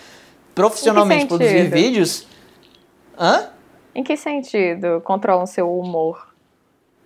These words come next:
Speaker 1: Meu humor, por exemplo, teve, teve momentos que eu realmente tava pensando em desistir, já va-,
Speaker 2: Uhum.
Speaker 1: várias vezes,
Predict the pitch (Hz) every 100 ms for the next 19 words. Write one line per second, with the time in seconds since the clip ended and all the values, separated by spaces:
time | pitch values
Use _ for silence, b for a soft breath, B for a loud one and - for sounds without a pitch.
0 | _ 220 254 294 254 170 156 185 185 175
1 | 170 151 - - 233 247 247 240 220 208
2 | 180 151 - - _ _ _ _ - -
3 | - 180 208 220 196 175 226 - - 233
4 | 226 190 190 240 226 226 247 226 233 214
5 | 208 190 170 170 196 196 - 143 240 -
6 | _ _ _ 143 147 156 143 147 151 101
7 | 135 185 185 143 147 202 - -